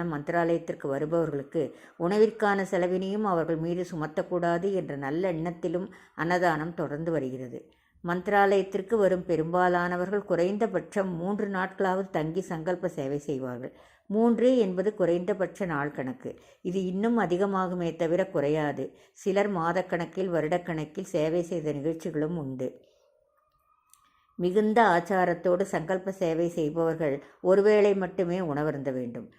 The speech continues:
பயபக்தியுடன் தொழுதுவிட்டு ஆச்சாரத்தோடு இல்லாத உணவை ஏற்பது எந்த விதத்திலும் நல்லதல்ல. இதனாலும் அன்னதானம் தொடர்ந்து வருகிறது. வருபவர்க்கு எல்லாமும் அன்னதானம். ஆனால் எல்லா நேரத்திலுமா? இல்லை,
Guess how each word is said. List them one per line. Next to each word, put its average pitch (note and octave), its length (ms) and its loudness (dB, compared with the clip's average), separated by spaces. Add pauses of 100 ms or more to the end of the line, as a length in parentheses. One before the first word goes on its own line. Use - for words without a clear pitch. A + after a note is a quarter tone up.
(180)
பயபக்தியுடன் F#3 880 2
தொழுதுவிட்டு E3+ 600 2 (120)
ஆச்சாரத்தோடு F#3+ 840 0
இல்லாத E3+ 380 4
உணவை E3 380 0
ஏற்பது D#3+ 480 0
எந்த C#3+ 260 -4
விதத்திலும் F3 520 -2
நல்லதல்ல. C3+ 460 -4 (440)
இதனாலும் A3+ 540 4
அன்னதானம் E3+ 560 0
தொடர்ந்து D3+ 340 -4
வருகிறது. B2+ 480 -4 (340)
வருபவர்க்கு A3 680 4
எல்லாமும் F#3 600 2
அன்னதானம். D3 680 -2
ஆனால் D#3+ 400 -2 (320)
எல்லா E3 340 4
நேரத்திலுமா? G3 720 0 (300)
இல்லை, D3+ 280 -2